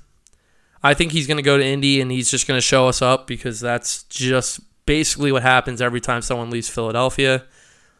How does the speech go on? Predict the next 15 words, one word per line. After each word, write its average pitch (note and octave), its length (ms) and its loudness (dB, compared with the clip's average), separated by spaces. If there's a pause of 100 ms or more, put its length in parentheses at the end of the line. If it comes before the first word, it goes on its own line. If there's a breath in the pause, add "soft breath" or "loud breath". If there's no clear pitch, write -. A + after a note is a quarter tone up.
(320 soft breath)
And, A2+ 640 -6 (240)
like, A#2+ 300 -6 (220)
half C#3 380 4
of D3+ 100 0
the D3 80 2
people C#3+ 340 2
that C3 140 2
went C3 160 -4
through, C3+ 100 0
like, A#2+ 240 -4
the A#2+ 80 -10
trust B2+ 300 0
the C3 60 -4
process, B2 720 0
like, A#2 380 -6